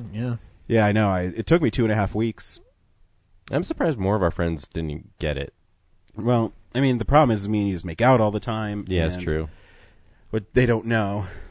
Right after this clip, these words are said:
Speaker 1: And I have the sloppy seconds, so naturally I don't get it as bad, but I still get it.
Speaker 2: Yeah.
Speaker 1: Yeah.
Speaker 2: You just get the, the slight,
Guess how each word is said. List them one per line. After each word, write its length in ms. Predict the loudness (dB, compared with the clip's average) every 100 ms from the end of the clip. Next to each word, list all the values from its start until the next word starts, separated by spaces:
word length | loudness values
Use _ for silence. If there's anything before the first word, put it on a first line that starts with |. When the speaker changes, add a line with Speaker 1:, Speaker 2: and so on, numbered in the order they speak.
| -8
Speaker 1:
And 140 | -2
I 120 | 0
have 160 | 0 -2
the 100 | -4
sloppy 320 | -6 -6 -6
seconds, 540 | -8 -6 -8 -8 -10 -6
so 80 |
naturally 400 | -6 -6 -6 -8
I 80 | -8
don't 240 | -6 -6 -6
get 120 | -8
it 80 | -8
as 140 | -10
bad, 380 | -2 4 4 2
but 120 | -2
I 80 | -8
still 220 | -8 -8
get 220 | -6 -8 -8
it. 180 | -12 -2
Speaker 2:
Yeah. 380 | 0 2 0 -2
Speaker 1:
Yeah. 280 | -6 -8 -10 _ _ _ -18 -6 -6 -6 -18 -4
Speaker 2:
You 60 |
just 160 | -2 0
get 140 | -2
the, 260 | 0 -2 0 -2
the 60 | -2
slight, 480 | -2 2 2 2